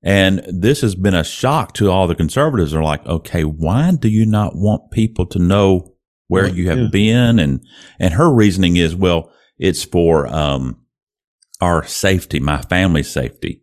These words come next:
Speaker 1: Uh, hold on a second. That, that, that doesn't fly. You're hiding something.
Speaker 2: <laughs>
Speaker 1: And so there's a, there's a great debate in the Arkansas House as to this bill that, that she's even asked for a special session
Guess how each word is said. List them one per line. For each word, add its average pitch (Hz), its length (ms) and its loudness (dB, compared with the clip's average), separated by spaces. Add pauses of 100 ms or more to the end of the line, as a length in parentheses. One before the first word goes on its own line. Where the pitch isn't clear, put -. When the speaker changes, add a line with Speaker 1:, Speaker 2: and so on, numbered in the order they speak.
(360)
Speaker 1:
Uh, 80 380 0
hold 90 220 -2
on 80 120 0
a 64 60 -2
second. - 480 -4
That, 76 280 -4
that, 85 220 -2 (760)
that 98 120 2
doesn't 90 280 0
fly. 78 340 -2
You're 92 200 0
hiding 82 500 -4
something. 62 560 -4 (300)
Speaker 2:
<laughs> 131 80 -4 (560)
Speaker 1:
And 80 100 -2
so 90 140 2
there's 95 220 2
a, 90 80 2
there's 82 200 0
a 78 60 0
great 90 340 0
debate 82 400 -2
in 76 100 -2
the 76 80 -4
Arkansas 76 560 -4
House 85 640 -4 (200)
as 71 300 -4
to 65 360 -4 (180)
this 73 260 -2
bill 76 640 0
that, 69 260 -6
that 67 100 -10
she's 85 400 -4
even - 340 -2
asked 87 340 -4
for 73 120 -2
a 76 60 -2
special 80 420 -4
session 107 680 -4